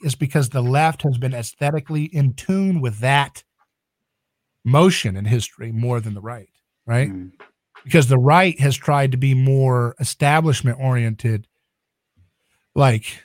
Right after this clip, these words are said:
Speaker 1: well, I've got a metaphysical acceptance of, there's, here you go again. Remember what I told you at the beginning. This is about a disembodied Jesus. It all starts with there.
Speaker 2: Mm.
Speaker 1: Once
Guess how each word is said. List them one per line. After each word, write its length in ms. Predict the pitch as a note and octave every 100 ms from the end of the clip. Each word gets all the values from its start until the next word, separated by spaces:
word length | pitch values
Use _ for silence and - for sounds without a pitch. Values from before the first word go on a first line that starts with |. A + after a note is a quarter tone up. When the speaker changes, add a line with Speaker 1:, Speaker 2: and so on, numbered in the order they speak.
| _
Speaker 1:
well, 320 | D3 D3+ C#3 C#3
I've 200 | C#3 C3
got 160 | C3+
a 60 | A#2
metaphysical 960 | C3+ C#3 A2+ - D4 D4+ G3+ D3+ B2+
acceptance 600 | A#2+ - B2+ A2 A2+ G2+
of, 120 | A2+
there's, 240 | C3 D3+ D#3
here 220 | C#3+ E3+
you 60 | F3
go 180 | F#3 A#3+
again. 300 | E3 D3 C#3+
Remember 260 | D#3 D#3+
what 140 | D#3+ D#3+
I 80 | D#3
told 240 | E3+ F3
you 60 | E3
at 20 |
the 80 | E3
beginning. 320 | F#3 F3+ C3
This 160 | C3+
is 80 | C3+
about 240 | C#3 C#3 C#3
a 40 |
disembodied 680 | C3 D3+ - D3 C#3+ D3+ C3+
Jesus. 400 | E3 F#3+ B2 A#2+
It 60 |
all 180 | C3+ C#3
starts 340 | C#3 D3 C#3+ D#3
with 80 | D3+
there. 160 | A3+
Speaker 2:
Mm. 200 | G2+ -
Speaker 1:
Once 180 | C3